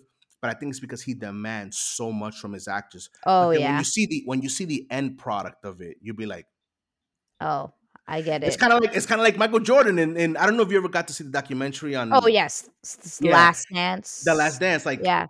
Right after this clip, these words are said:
Speaker 1: Michael Jordan was a fucking total asshole. He was a
Speaker 2: Yeah.
Speaker 1: tough bastard. But look what fucking Michael Jordan did. Look at the championships they won. Like, it's just,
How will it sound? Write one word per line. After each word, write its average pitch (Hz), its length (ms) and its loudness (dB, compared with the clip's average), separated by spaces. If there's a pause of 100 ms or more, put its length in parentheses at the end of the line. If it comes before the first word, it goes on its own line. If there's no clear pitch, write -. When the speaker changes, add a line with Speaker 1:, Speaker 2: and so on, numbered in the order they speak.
Speaker 1:
Michael 190 300 -2
Jordan 165 440 -4
was 135 380 -6
a 120 60 -16
fucking 131 420 -14
total 120 420 -10
asshole. 135 420 -12
He 131 60 -8
was 123 160 -10
a - 80 -20
Speaker 2:
Yeah. 156 320 4
Speaker 1:
tough 151 100 -6 (480)
bastard. 135 600 -6 (380)
But 123 240 -8
look 135 280 -10
what 151 120 -6
fucking 143 320 -14
Michael 139 220 -10
Jordan 131 380 -10
did. 131 260 -8
Look 113 160 -12
at 135 100 -12
the 127 100 -14
championships 131 540 -12
they 123 120 -10
won. 135 180 -8
Like, 117 220 -8
it's - 160 -10
just, - 180 -6